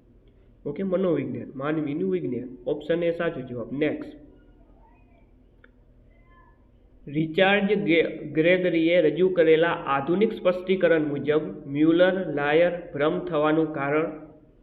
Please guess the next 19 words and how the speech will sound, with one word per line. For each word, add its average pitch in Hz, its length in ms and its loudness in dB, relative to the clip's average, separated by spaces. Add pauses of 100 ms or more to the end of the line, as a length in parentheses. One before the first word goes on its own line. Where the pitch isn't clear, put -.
(1200)
ઓકે, 139 160 -12
સરસ 135 280 -6
મજાનો 165 280 4
પ્રશ્ન 165 320 0
છે. 165 160 -2
સાચો 151 280 -2
જવાબ 160 220 2
આવે 165 160 2
અંતરનું 185 840 0
પ્રત્યક્ષીકરણ. 147 1300 -2 (1700)
નેક્સ્ટ. 139 460 -2 (1040)
ત્યારબાદ 180 360 0
most 190 280 -2
time 190 260 0
in 190 140 -4
સરસ 180 240 0
મજાનો 170 340 2
પ્રશ્ન 156 460 -2
છે. 156 480 -6